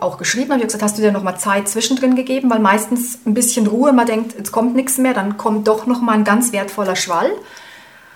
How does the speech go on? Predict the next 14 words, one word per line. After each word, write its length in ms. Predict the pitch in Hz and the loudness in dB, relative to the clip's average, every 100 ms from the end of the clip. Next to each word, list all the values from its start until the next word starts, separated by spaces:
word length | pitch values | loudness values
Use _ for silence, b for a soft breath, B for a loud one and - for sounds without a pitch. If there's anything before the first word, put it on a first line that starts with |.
| B _ | B _
Aber 120 | 220 220 | 2 4
ich 80 | 226 | 2
hab 100 | 226 | 0
schon 160 | 240 | 2
gehört, 240 | 220 220 247 | 4 4 4
dass 140 | 254 | 2
da 80 | 247 | 2
eine 100 | 240 | 0
Pause 340 | 233 226 247 | 0 2 2
zwischen 300 | 247 254 254 | 2 0 0
war. 160 | 233 214 214 - | -2 -2 -6 -2
Ja, 240 | 214 254 | 2 4
nee, 200 | 262 240 - | 4 2 0
ab-, 180 | 214 | -2